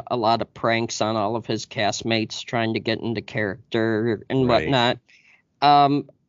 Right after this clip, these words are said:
Speaker 1: I, I thought he was, I guess, okay.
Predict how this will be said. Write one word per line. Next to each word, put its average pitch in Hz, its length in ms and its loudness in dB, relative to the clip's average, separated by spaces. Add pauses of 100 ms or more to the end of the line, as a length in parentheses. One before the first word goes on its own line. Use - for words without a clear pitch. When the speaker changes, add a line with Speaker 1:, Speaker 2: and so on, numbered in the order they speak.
(640)
Speaker 1:
I, 156 400 4 (840)
I 156 120 -4
thought 220 280 2
he 185 100 -2
was, 135 400 -2
I 135 160 -4 (140)
guess, 135 340 -4
okay. 113 340 -6